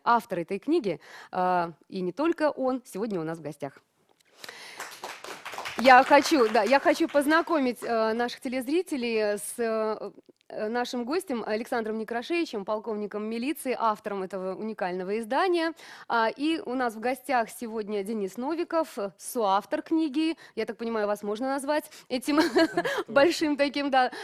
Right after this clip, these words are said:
Speaker 1: званием. А, расскажите ещё, пожалуйста, вы капитан милиции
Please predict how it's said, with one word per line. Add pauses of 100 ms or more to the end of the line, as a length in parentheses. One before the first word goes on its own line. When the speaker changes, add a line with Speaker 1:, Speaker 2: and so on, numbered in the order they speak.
(120)
Speaker 1:
званием.
А,
расскажите
ещё,
пожалуйста,
вы
капитан
милиции